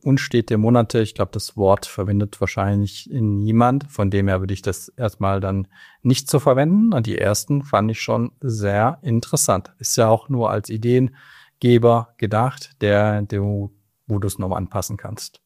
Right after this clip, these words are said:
Hier bekommen wir schon für die erste Woche die größten, äh, Rentenmythen für Selbstständige. Freitag E T F versus private Rentenversicherung. Woche zwei, Altersvorsorge ab dreißig, vierzig oder fünfzig,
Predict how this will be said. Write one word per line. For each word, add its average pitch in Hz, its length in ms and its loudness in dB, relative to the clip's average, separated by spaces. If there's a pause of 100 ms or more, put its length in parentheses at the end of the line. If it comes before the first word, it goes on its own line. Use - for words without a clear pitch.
(100)
Hier 247 300 4
bekommen 196 460 0
wir 190 80 2
schon 180 180 0
für - 100 -4
die 127 100 2
erste 127 340 4
Woche 151 240 2
die 127 100 -4
größten, 135 540 2
äh, - 20 -2
Rentenmythen 123 920 2
für - 160 0
Selbstständige. 120 760 0
Freitag - 540 -4
E 123 120 -6
T - 140 -6
F 113 160 -4
versus 113 640 -8
private 117 560 -4
Rentenversicherung. 95 760 -6 (200)
Woche 98 280 -6
zwei, 127 460 2 (120)
Altersvorsorge 147 760 2
ab 110 120 -8
dreißig, 101 380 -2
vierzig - 320 -10
oder 98 140 -6
fünfzig, 139 640 -6